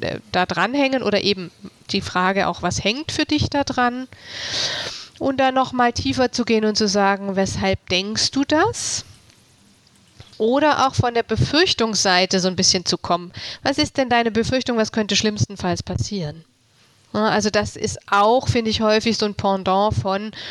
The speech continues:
„Oh, wenn ich da zu aufdringlich bin, dann können die anderen ja X Y von mir denken. Oder dann könnten die ja weggehen. Oder dann, dann könnten die ja lachen“ oder so. Also das sind,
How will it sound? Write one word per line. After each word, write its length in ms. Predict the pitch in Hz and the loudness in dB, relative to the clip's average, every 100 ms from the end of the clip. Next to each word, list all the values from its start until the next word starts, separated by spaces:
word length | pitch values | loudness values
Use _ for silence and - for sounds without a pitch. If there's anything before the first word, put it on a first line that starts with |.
| - - - | -12 -14 -2
„Oh, 380 | 226 247 233 196 | 2 4 4 4
wenn 160 | 190 | 2
ich 140 | 185 - | 0 0
da 140 | 185 | -2
zu 140 | - 214 | 0 0
aufdringlich 720 | 185 214 - 214 202 196 - | 2 0 -2 -2 0 0 0
bin, 240 | 208 208 | -2 0
dann 200 | 190 180 | -2 -2
können 280 | - 202 202 | -2 -2 0
die 100 | 190 | -2
anderen 360 | - 180 196 | -2 -2 0
ja 400 | 190 180 180 180 - - - - - - - - _ _ | 2 2 2 0 -2 -12 -20 -20 -20 -18 -18 -20 _ _
X 200 | 220 - | -4 -2
Y 440 | 240 - 247 208 208 | -2 2 2 2 2
von 180 | 196 | 0
mir 140 | 190 185 | 2 2
denken. 400 | 180 170 170 156 170 - - _ _ | 0 -2 -8 -12 -12 -14 -20 _ _
Oder 380 | 208 208 180 165 | 2 2 2 0
dann 180 | 196 190 | -2 0
könnten 360 | 240 247 233 | 0 0 -2
die 100 | 208 | 0
ja 180 | 208 196 | 2 2
weggehen. 540 | 180 - 208 170 165 - | 0 -2 -4 -4 -6 -6
Oder 380 | 190 196 185 | -2 0 0
dann, 400 | 180 180 185 185 180 | 0 -2 -2 -4 -2
dann 180 | 190 | -2
könnten 360 | 190 220 233 220 | 0 -2 0 0
die 80 | 208 | 2
ja 140 | 196 | 4
lachen“ 560 | 196 185 214 247 202 175 | 4 2 0 -6 -8 -10
oder 280 | 180 - 196 | -8 -6 -6
so. 140 | - | -4
Also 240 | - 185 | -4 -4
das 180 | 185 196 | -2 -4
sind, 240 | - 202 | -4 -8